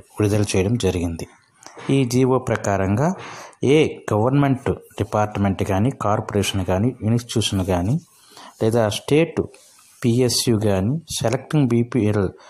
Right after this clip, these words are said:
beneficiaries shall ask for an income certificate as long any person to be treated as బీపీఎల్ category. ఇక నుంచి రైస్ కార్డే ఒక ఇన్కమ్ సర్టిఫికెట్‌గా భావించాలని చెప్పడం జరిగింది.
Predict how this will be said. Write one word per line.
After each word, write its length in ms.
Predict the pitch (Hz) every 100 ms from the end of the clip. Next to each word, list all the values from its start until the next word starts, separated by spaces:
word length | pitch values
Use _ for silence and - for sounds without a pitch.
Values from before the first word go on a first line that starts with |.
| - - - _
beneficiaries 640 | 113 120 131 120 127 107
shall 220 | - 107 98 98
ask 240 | 113 131 -
for 160 | - 120
an 160 | 107
income 360 | 95 110 107 123
certificate 560 | - 110 - 104 104 -
as 160 | 101 101
long 260 | 104 110 104
any 220 | 101 101 95 - _ - _ -
person 380 | 107 110 - 113 110
to 100 | 110
be 100 | 107 104
treated 380 | - 107 113
as 220 | 110 104 101 85
బీపీఎల్ 520 | 92 113 113 110 123
category. 560 | - 98 - 90 95 90 - _ - - - 120
ఇక 120 | 131
నుంచి 400 | 123 147 - 95 85 - -
రైస్ 280 | 110 127 151
కార్డే 460 | - 139 123 110 120 98
ఒక 220 | 104 98 110 92 -
ఇన్కమ్ 320 | 110 110 117
సర్టిఫికెట్‌గా 560 | 117 110 - 107 104 92
భావించాలని 840 | 95 98 107 104 107 98 107 127 90 85 - - _ -
చెప్పడం 380 | 101 - 117 113
జరిగింది. 540 | 92 90 90 87 90